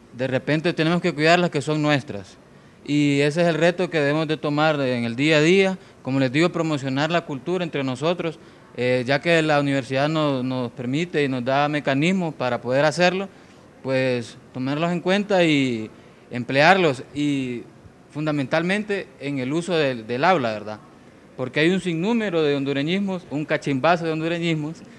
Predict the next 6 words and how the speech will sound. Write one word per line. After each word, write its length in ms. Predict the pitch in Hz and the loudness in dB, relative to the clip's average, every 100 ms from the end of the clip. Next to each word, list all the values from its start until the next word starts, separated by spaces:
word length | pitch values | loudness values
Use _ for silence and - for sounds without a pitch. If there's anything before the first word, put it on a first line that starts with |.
| - - | -20 -10
que, 420 | 147 156 - 147 - - | -4 -4 -4 -8 -8 -18
<laughs> 180 | - - | -20 -2
que 180 | 151 151 | 2 2
podemos 560 | - 143 143 160 170 | 2 2 4 4 2
decir 400 | 151 165 156 175 | 2 -2 2 0
para, 680 | 170 165 147 131 113 104 101 | 4 4 6 4 2 -4 -8